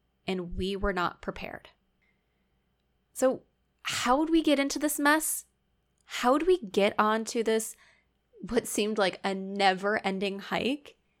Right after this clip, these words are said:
It was kind of easy. We thought we knew what we were doing, but it turns out we didn't.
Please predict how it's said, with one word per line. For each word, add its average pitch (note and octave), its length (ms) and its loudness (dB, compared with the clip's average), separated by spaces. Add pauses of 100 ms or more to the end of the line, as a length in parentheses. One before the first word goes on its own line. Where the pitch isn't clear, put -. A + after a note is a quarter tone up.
(920)
It A3 80 4
was B3+ 140 0
kind E4 180 2
of D#4 80 0
easy. - 420 -2 (600)
We D#3+ 140 0
thought A3 440 6
we D#4 120 4
knew C#4+ 120 2
what C4 160 6
we A3 140 2
were G3+ 80 2
doing, F#3+ 460 -2 (640)
but G#3 200 2
it G#3+ 100 4
turns G3+ 220 -2
out - 120 -2
we G3+ 100 -4
didn't. - 420 -8